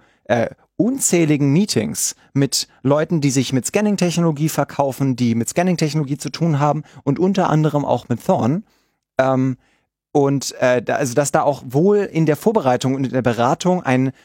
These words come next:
starkes Ungleichgewicht bestand. Ähm, und, äh, natürlich, ähm, ja.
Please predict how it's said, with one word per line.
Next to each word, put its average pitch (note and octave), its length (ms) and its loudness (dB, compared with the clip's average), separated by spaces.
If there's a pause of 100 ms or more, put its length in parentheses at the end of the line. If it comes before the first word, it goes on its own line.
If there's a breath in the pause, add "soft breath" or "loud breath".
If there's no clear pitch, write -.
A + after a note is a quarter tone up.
starkes C#3+ 340 -2
Ungleichgewicht A2+ 800 -2
bestand. A#2 580 -4 (440)
Ähm, C3+ 400 2
und, C#3+ 400 0
äh, - 180 -12 (100)
natürlich, D3+ 580 0
ähm, C3 280 2
ja. B2+ 180 0